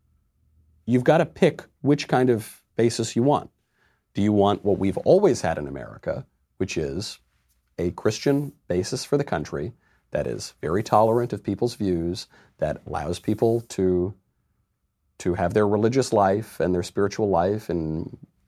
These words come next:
how they want to live it most of the time and almost always? Do you want that kind of view that's traditional, re-, respects man, comes from natural rights? Or do you want the religious view that says that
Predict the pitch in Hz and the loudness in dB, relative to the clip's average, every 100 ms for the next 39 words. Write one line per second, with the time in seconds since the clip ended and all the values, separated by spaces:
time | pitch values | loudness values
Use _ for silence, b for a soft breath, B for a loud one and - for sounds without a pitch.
0 | - 95 104 104 104 117 120 95 80 - | -8 -2 0 0 0 2 2 0 -2 -6
1 | - - _ _ _ _ _ - 95 131 | -12 -20 _ _ _ _ _ -10 -2 0
2 | 131 110 78 76 92 80 82 117 117 117 | 2 2 0 -4 -4 -2 0 0 2 4
3 | 123 90 60 60 - _ _ _ _ _ | 4 2 -4 -10 -14 _ _ _ _ _
4 | _ _ _ - 82 92 131 160 123 73 | _ _ _ -6 -2 2 4 2 0 -2
5 | 53 - _ _ _ - 69 90 90 - | -6 -12 _ _ _ -6 -2 0 -2 -4
6 | - _ _ _ _ - 90 135 139 131 | -18 _ _ _ _ 0 2 4 4 4
7 | 120 104 - - - 123 117 - 110 110 | 4 2 0 -4 -2 0 0 -2 0 2
8 | 107 104 113 107 117 120 104 104 104 101 | 2 0 -2 0 -2 0 0 0 -2 -2
9 | 92 95 98 101 - - 160 185 170 170 | 2 2 2 0 -6 0 4 4 4 2
10 | 147 135 - _ _ _ _ - 107 110 | 2 0 -4 _ _ _ _ 0 2 4
11 | 107 110 104 - 90 90 87 - 87 87 | 2 2 -2 0 0 0 -2 -2 -2 -2
12 | - 87 - | -2 -2 -2